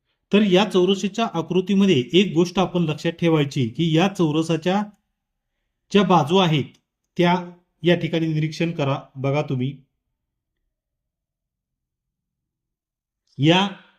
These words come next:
चौरसाच्या बाजू चारही समान लांबीच्या असतात, म्हणजे याची लांबी ही सारखीच असते बघा,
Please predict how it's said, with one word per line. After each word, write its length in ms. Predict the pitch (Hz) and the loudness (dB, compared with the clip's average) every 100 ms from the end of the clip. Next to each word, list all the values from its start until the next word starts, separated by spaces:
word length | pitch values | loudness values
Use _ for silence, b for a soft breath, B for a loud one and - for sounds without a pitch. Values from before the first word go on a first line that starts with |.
| _ _ _ _ _ _ _ _ _ _ - | _ _ _ _ _ _ _ _ _ _ -2
चौरसाच्या 540 | 185 165 170 185 190 196 | 0 2 0 -2 -4 -2
बाजू 400 | 185 147 160 127 _ - | -2 -2 -4 -6 _ -4
चारही 500 | 175 175 190 185 220 | 0 2 2 2 -2
समान 420 | - 170 160 180 | -2 0 2 0
लांबीच्या 500 | 175 147 131 127 170 156 | 0 -2 -4 -6 -8 -6
असतात, 280 | 143 - - | -10 -12 -12
म्हणजे 200 | 123 143 | -6 2
याची 200 | 180 180 214 | 2 2 -4
लांबी 360 | 165 165 165 185 | 0 0 0 2
ही 180 | 196 226 | 2 2
सारखीच 440 | 220 170 165 175 | 2 0 -2 -4
असते 240 | 139 - 135 | -4 -4 -4
बघा, 280 | 131 131 | -2 -4